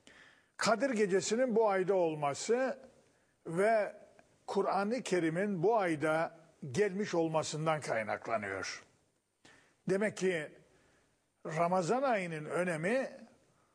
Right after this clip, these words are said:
Kur'an'ın o ayda gelmiş olması ve Kadir Gecesi'nin o ayda bulunması nedeniyle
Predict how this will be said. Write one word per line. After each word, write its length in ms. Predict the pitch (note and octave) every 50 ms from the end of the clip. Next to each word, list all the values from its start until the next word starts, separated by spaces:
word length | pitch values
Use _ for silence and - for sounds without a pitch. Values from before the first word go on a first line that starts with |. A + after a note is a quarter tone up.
| _ _ _ _ -
Kur'an'ın 680 | - G#3+ A#3 B3 A3 G#3+ A#3 A#3 C4+ D4 D4 C4+ A3 - - - _
o 180 | - A#3+ D4 C#4+
ayda 360 | B3 A3 G3+ F#3 D#3+ E3+ E3
gelmiş 500 | D3+ C3+ D3+ D3+ C#3 C#3 C#3 C3+ A#2 -
olması 640 | D3+ C#3 C3+ C3+ C3+ C#3 C3 - - G#3+ A#3+ A#3+ - - - - _ _ _ _ _ _ _ _ _ _ _ _ _ _ _
ve 500 | F3 D#3+ D#3 F#3 A3 B3 B3+ B3 A#3+ - - - - _ - - _ -
Kadir 360 | - - G3 G#3+ G3+ D4 C#4+
Gecesi'nin 760 | C4+ G3+ G#3 F#3 D#3 E3+ D#3+ - - G#3 G3+ G#3+ A3 A3+ A3 F#3+ -
o 180 | A3 C4+ C#4+
ayda 540 | B3+ A3 F#3+ F3 D#3+ C#3+ D#3 D3+ C#3 B2 - - _ _ _ _ -
bulunması 880 | C#3+ B2+ D3+ E3+ E3 F3+ E3+ E3 D#3+ D#3+ D3+ C3+ - - F#3 E3 C#3 A2+ - - - _ _ _ _ _ _ _ _ -
nedeniyle 920 | E3 D3+ E3 F3 D#3 D3+ E3+ E3 E3+ F3 F3 E3+ D#3+ D#3+ D3 C#3 A#2+ G#2